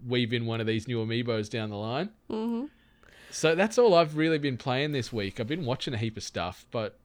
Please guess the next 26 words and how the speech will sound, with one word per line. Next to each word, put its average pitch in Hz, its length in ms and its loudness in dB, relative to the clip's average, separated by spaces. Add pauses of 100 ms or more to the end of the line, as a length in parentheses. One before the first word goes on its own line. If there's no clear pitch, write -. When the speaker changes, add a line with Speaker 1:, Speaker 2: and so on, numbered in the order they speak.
(100)
Speaker 1:
I 120 320 -4
hear 185 440 -2
that 175 140 0
you've 156 240 -2
been, 139 260 -2
uh, 127 180 0
persisting 147 800 0
<laughs> - 20 -8
with 135 180 0
Resident 143 440 4
Evil 139 240 2
three. 147 340 2
You 175 400 0
actually 139 300 -2
worked 143 320 2
out 135 140 2
what 127 180 -6
to 135 80 -10 (200)
do 143 280 4
with 131 260 -4
the, 131 200 -2
uh, 123 220 2 (380)
the 113 80 -4
fire 151 360 8
hose. 170 480 2 (100)
Speaker 2:
Yep. 214 420 0